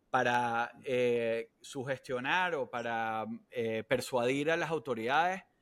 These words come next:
a que o dilataran el proceso o dieran un resultado distinto. Este,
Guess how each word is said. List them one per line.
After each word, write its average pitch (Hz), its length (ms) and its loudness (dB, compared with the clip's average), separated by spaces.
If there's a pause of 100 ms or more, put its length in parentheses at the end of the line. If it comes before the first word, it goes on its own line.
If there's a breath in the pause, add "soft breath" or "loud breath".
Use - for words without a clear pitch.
(320)
a 123 180 0
que 113 540 -6 (260)
o 127 200 8
dilataran 127 560 2
el 175 100 -4
proceso 196 680 -2
o 123 240 4
dieran 131 580 0 (100)
un 131 260 -4
resultado 131 540 0
distinto. 113 520 -4 (500 soft breath)
Este, 131 320 -4